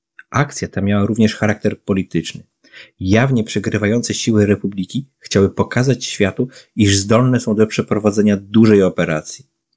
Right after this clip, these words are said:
Miało to przekonać państwa Europy Zachodniej do przywrócenia dostaw sprzętu. Początkowo operacja przebiegała pomyślnie. Trzynasta Brygada opanowała miasteczko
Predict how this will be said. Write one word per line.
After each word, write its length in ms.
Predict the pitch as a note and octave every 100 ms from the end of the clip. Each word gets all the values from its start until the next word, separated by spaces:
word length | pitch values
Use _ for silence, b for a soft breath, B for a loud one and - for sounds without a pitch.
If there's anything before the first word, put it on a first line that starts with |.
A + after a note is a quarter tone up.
| B B F#2
Miało 300 | F#2+ C#3 C#3
to 120 | -
przekonać 500 | - - C3+ C3+ -
państwa 400 | - C3 C#3 E2+
Europy 400 | F#2 G#2+ C#3 G2+
Zachodniej 420 | G2+ - F#2 G2
do 120 | G2
przywrócenia 760 | - - B2+ B2 B2 - G2+ F2+
dostaw 340 | E2+ - D#2
sprzętu. 500 | - - - C#2+ - _ _ _ _ _ _ -
Początkowo 800 | G#2+ G#2 - - F#3+ G2 B2 _ _ -
operacja 540 | - C3+ D3 C#3+ C#3+
przebiegała 580 | - B2 B2 B2 A2+ A2+
pomyślnie. 680 | - F#2+ D#2+ D#2 - - _ _ _ _ b b b _
Trzynasta 400 | - B2+ D3 C3+
Brygada 420 | G#2 G2 B2 G#2+
opanowała 580 | G2+ A2 G#2 G2+ A#2 G2+
miasteczko 640 | G2+ F#2 G#2+ - -